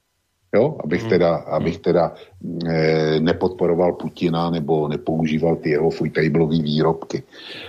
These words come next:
Speaker 1: E, já se vrátím k té jedné zajímavé větě, kterou si z něj citoval. Že jedna, e, vakcína nedělá demokratickou zemi, nebo jak to řekl.
Speaker 2: Hmm.
Speaker 1: Nebo nedělá dobrou zemi.
Speaker 2: Tak, áno, niečo, hej.
Speaker 1: No.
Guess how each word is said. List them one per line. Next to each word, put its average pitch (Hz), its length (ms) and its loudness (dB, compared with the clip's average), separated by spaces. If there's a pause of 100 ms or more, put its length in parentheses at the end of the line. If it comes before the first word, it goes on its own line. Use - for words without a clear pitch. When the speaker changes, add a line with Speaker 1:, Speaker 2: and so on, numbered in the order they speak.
(120)
Speaker 1:
E, 78 280 4
já 76 140 2
se - 160 0
vrátím 107 360 2
k - 60 -4
té 113 100 0
jedné 92 380 2
zajímavé 95 500 2
větě, 90 380 2
kterou 76 560 -2
si 80 220 2
z 73 80 -2
něj 80 160 2
citoval. 73 580 0 (500)
Že - 200 4
jedna, 92 760 2 (140)
e, 76 300 2
vakcína 82 1000 -2
nedělá 80 600 2
demokratickou 76 920 -2
zemi, 78 340 2
nebo 65 260 -6
jak - 140 -8
to - 140 -4
řekl. - 400 -8
Speaker 2:
Hmm. 117 160 -6 (320)
Speaker 1:
Nebo 92 280 4
nedělá 92 420 2
dobrou 87 440 0
zemi. 78 280 -2
Speaker 2:
Tak, 165 280 0
áno, 107 300 -2
niečo, 87 280 -10
hej. 87 240 -8 (440)
Speaker 1:
No. 80 340 -2